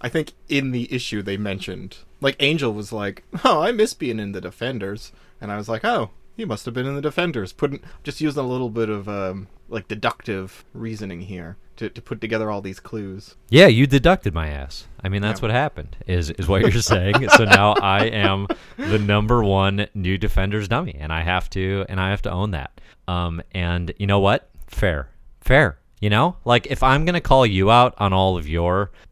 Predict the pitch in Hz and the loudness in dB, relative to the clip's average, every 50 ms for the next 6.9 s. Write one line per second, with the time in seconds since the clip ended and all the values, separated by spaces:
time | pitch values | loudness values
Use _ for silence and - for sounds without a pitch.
0 | _ - 104 104 - - - - 110 98 92 85 85 87 - - 101 98 92 92 | _ -4 -4 -4 -4 -6 -6 -4 -4 -2 -2 -2 -2 -2 -4 -4 -4 -4 -2 -2
1 | 92 92 - - 87 87 87 90 98 98 113 131 135 131 - - - - - - | -2 -2 -2 -2 -2 0 0 0 -2 -4 -4 -6 -6 -6 -8 -12 -16 -18 -20 -14
2 | - - 120 110 95 107 101 104 98 98 98 98 92 87 98 98 95 98 92 - | -4 0 0 0 2 2 2 4 4 4 2 2 2 4 4 4 4 4 2 2
3 | 95 92 90 95 143 170 101 101 - - 113 107 107 113 107 - - 110 104 107 | 2 2 2 2 2 0 -2 -4 -6 -2 0 0 2 2 0 -2 -2 -2 0 0
4 | 120 160 175 - - 95 85 82 107 117 - - - - 101 95 95 101 90 90 | 0 0 0 0 0 0 0 -2 -4 -6 -8 -14 -6 -2 -2 0 2 2 2 2
5 | 120 147 - - 92 85 87 110 - - - - - - 101 98 - - 92 95 | 0 -2 -2 -2 -2 -2 -4 -4 -8 -14 -20 -8 -2 0 0 0 2 2 2 4
6 | 104 107 - - 160 147 151 139 101 80 78 78 95 - - - - | 4 2 0 -2 -2 0 2 2 2 2 0 -2 -4 -6 -8 -10 -12